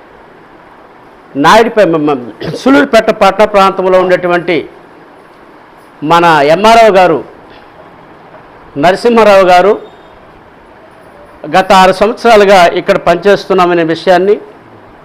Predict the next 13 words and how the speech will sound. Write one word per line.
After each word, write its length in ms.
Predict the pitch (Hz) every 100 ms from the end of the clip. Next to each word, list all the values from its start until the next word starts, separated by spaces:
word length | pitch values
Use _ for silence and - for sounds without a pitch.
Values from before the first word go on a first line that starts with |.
| -
అప్పటి 300 | 175 180 147
నుంచి 380 | 170 185 - 302 - - - - - - - - -
వారు 160 | 156 156
పనిచేస్తున్నారనే 880 | 165 160 165 196 - 190 175 170
విషయాన్ని 600 | 165 170 185 175 175 160
మేము 260 | 156 156 147
వింటూ 260 | 143 143 170
ఉన్నాం. 380 | 160 165 196 - - - - - - - - - - - -
అయితే 600 | 156 208 220 160 170 233 - - - - - - - - 156
ఆర్టికల్ 460 | 247 - 226 254
సిక్స్టీ, 580 | - - 254 - 262 254 - - - -
సిక్స్టీన్ 480 | - 220 - 269
ప్రకారము 840 | 247 190 196 196 170 170 247 -